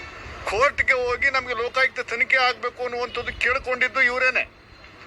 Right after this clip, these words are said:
ಅದರ ಆಧಾರದ ಮೇರೆಗೆ ತನಿಖೆ ಮಾಡುವಂಥದ್ದಕ್ಕೆ ಆದೇಶ ಕೊಟ್ಟ ಮೇಲೆ ತನಿಖೆ ನಡೀತಾ ಇರುವಂಥ ಸಂದರ್ಭದಲ್ಲಿ ಸಿ ಬಿ ಐ ಕೊಡಿ ಅಂತ ಕೋರ್ಟ್ಗೆ ಹೋಗಿದ್ದು ಇವರೇನೆ. ಸಿ ಬಿ ಐ ಕೊಡುವಂಥದ್ದಕ್ಕೆ ಅವಕಾಶ ಇಲ್ಲ. ಅದ್ರಲ್ಲಿ ಏನ್ ಮೇ-, ಆ, ಆ ಥರ, ಆ, ಸೀರಿಯಸ್, ಸೀರಿಯಸ್ ಆದಂಥ ವಿಚಾರಗಳೆಲ್ಲ ಕಂಡು ಬರ್ತಾ ಇಲ್ಲ ಅಂತ ಹೈ-, ಹೈಕೋರ್ಟ್ of ಕರ್ನಾಟಕ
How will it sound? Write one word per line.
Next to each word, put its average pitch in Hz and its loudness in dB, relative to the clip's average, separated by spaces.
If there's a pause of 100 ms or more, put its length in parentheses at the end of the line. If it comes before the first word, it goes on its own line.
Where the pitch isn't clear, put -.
(240)
ಅದರ 233 2
ಆಧಾರದ 277 4
ಮೇರೆಗೆ 262 2
ತನಿಖೆ 262 -2
ಮಾಡುವಂಥದ್ದಕ್ಕೆ 269 -2
ಆದೇಶ 247 4
ಕೊಟ್ಟ 254 -4
ಮೇಲೆ 262 2
ತನಿಖೆ 262 0
ನಡೀತಾ 262 0
ಇರುವಂಥ 262 0
ಸಂದರ್ಭದಲ್ಲಿ 254 -2
ಸಿ 254 0
ಬಿ 277 2
ಐ 277 6
ಕೊಡಿ 254 -2
ಅಂತ 254 -4
ಕೋರ್ಟ್ಗೆ 254 -2
ಹೋಗಿದ್ದು 254 0
ಇವರೇನೆ. 269 2 (1400)
ಸಿ 320 4
ಬಿ 294 4
ಐ 294 4
ಕೊಡುವಂಥದ್ದಕ್ಕೆ 277 -2
ಅವಕಾಶ 262 2
ಇಲ್ಲ. 262 2
ಅದ್ರಲ್ಲಿ 269 2
ಏನ್ 277 2
ಮೇ-, 262 4
ಆ, 247 4
ಆ 240 4
ಥರ, 277 0
ಆ, 233 0
ಸೀರಿಯಸ್, 269 2
ಸೀರಿಯಸ್ 269 0
ಆದಂಥ 262 -2
ವಿಚಾರಗಳೆಲ್ಲ 247 0
ಕಂಡು 247 0
ಬರ್ತಾ 294 2
ಇಲ್ಲ 254 2
ಅಂತ 254 0
ಹೈ-, 233 2
ಹೈಕೋರ್ಟ್ 269 -2
of 247 -2
ಕರ್ನಾಟಕ 247 0